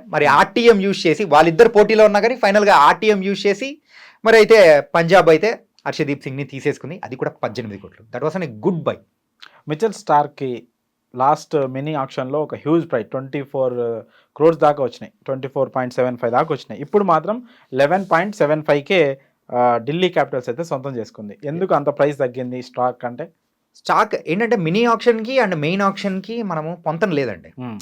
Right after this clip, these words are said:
Speaker 1: అంటే డిఫరెన్స్ చాలా ఉంది.
Speaker 2: ఓకే.
Speaker 1: మెయిన్గా చెప్పాలంటే ఏంటంటే అక్కడ already కావాల్సిన టీమ్, అంటే కోర్ టీమ్ అనేది ఉంటుంది మినీ ఆక్షన్లో.
Speaker 2: Hmm.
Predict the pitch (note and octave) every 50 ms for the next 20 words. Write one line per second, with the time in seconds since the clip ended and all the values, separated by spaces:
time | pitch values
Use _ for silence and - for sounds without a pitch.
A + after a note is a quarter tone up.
0 | - _ D3 D3 G#3+ G3 C#3 - - - B3 B3 A#3+ - - F#3 F3 F#3 E3 C#3
1 | - - _ - C3 A#2+ - - - C#3+ D#3+ F3 F3+ F3+ D#3+ A3 A3 - - B2
2 | G2+ E2+ E2 E2+ - _ _ - - - - _ _ _ _ - C#3 D3+ E3 D#3+
3 | D3+ E3 E3+ F#3 F#3+ F#3 - - _ - C#3+ - - D#3+ C#3 C3+ D3+ E3 F3+ F3+
4 | G3 G3 F#3+ - - C#3+ D3 D#3+ D#3+ D#3+ - E3+ D#3+ D#3+ - - D3+ D#3 E3+ E3+
5 | - C#3+ C#3 C3+ D#3 D#3 C#3+ - - D3+ D#3+ F3+ F3+ - F#3 F3 E3 E3 D#3 D#3
6 | D3 E3+ F#3 D3 C3 C#3 C#3+ C#3+ A2 F#2+ A2 B2+ C#3 D3 - A#3 - - - F#2+
7 | E2+ - - _ D3+ C3+ B2 A2